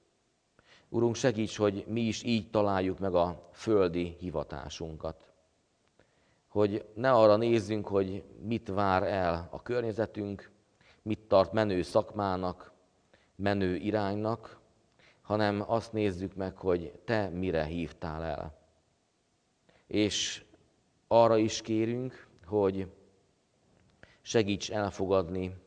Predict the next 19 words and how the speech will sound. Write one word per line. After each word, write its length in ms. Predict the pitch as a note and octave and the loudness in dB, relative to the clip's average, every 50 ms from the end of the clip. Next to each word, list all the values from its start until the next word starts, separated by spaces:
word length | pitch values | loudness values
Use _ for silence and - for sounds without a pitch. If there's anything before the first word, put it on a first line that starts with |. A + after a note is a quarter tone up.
| _ _ - - F#2 F2+ - | _ _ -16 -12 -10 -10 -8
a 100 | - - | -10 -10
szenvedést, 880 | - - A2 G#2 A2 G#2+ G#2 G2+ G#2 G2 A2 A2 A2+ A#2 A2+ - - | -8 -6 -4 -4 -4 -2 -2 -2 -2 0 0 -2 -2 -2 -4 -6 -4
a 200 | F2+ F2 E2+ D#2+ D#2+ | -4 -4 -4 -4 -6
vajúdást, 840 | F2 F#2 F#2+ G2+ G#2 G#2 G#2+ G#2+ G#2+ A2 A2 A2+ A#2 - - - - _ _ _ _ _ _ _ _ _ _ _ _ _ _ _ _ _ _ _ _ _ _ _ _ | -2 -2 0 0 0 -2 -4 -4 -4 -4 -6 -6 -8 -12 -16 -20 -20 _ _ _ _ _ _ _ _ _ _ _ _ _ _ _ _ _ _ _ _ _ _ _ _
mint 280 | - G2+ A2 A2 G#2+ | -4 -2 -2 -2 0
annak 420 | - B2 A#2+ A#2 G#2+ G2+ F2+ - - | 0 0 0 2 2 -2 -2 0 2
a, 340 | F#2 F2 F2 F2 F2 F2 - | 2 2 2 0 -6 -12 -14
az 140 | - F2 E2 | -12 -8 -4
előjelét, 960 | D#2 G2+ G#2 G2+ F#2+ F2+ F2 E2+ F2 E2+ F2 F#2 F#2+ F#2+ F#2+ F#2 - - - _ _ _ _ _ _ _ _ _ _ _ _ _ | -2 0 0 0 0 0 0 0 -2 -2 -2 -2 -4 -4 -6 -8 -12 -20 -20 _ _ _ _ _ _ _ _ _ _ _ _ _
hogy 220 | _ - F#2+ F2+ | _ -6 -6 -6
te 380 | - - - G#2 G#2 G#2+ A2 E2 | -6 -2 0 0 2 2 0 0
ezen 380 | F2 G2 F2+ F#2+ F2 E2+ E2+ | -2 -2 -2 -2 -4 -6 -6
keresztül 880 | - G2+ G2 F#2 F#2 F#2 - - - - G2 F#2 F#2 F#2 F#2 F2+ F#2 - _ | -4 -4 -4 -2 -4 -6 -8 -12 -14 -8 -6 -4 -4 -4 -4 -6 -10 -16 _
felkészítesz 1300 | - - G#2 G#2 G#2+ G#2+ G#2 G2+ - G#2+ G2+ G2+ G2+ - - G#2+ G2+ - - A2 A2+ A2 - - - - _ _ _ _ _ _ _ _ _ | -6 0 0 0 2 0 -2 -4 -4 -4 -2 -2 -4 -4 -6 -8 -8 -6 -6 -6 -6 -8 -10 -16 -20 -20 _ _ _ _ _ _ _ _ _
és 220 | - - D#2+ - - | -14 -12 -10 -10 -6
elvezetsz 960 | - G2 G2+ G2+ G2+ F#2+ G2+ G2 F#2 G#2 G#2+ G#2+ G#2 - - - - - - _ _ _ _ _ _ _ _ _ _ _ _ _ - - | -2 0 0 0 2 0 0 -2 0 0 -2 -2 -4 -8 -18 -20 -20 -20 -20 _ _ _ _ _ _ _ _ _ _ _ _ _ -6 2
arra 720 | - G2 G#2+ G2+ F2+ E2+ E2+ E2+ D#2 D#2 D#2 D#2 D#2 - - _ _ - - | 4 6 6 6 6 4 4 2 2 2 0 -6 -12 -18 -20 _ _ -16 -10
az 360 | D#2+ D#2+ C2 A#1 D2+ D2+ D2+ | -8 -6 -4 -4 -4 -4 -4
életre, 800 | D2+ F2 F#2 G2 G2 G2 - - G2 G#2 G#2 G#2+ A2 G#2+ G#2 | -6 -4 -2 -2 -2 -4 -4 -4 -6 -4 -4 -6 -8 -12 -16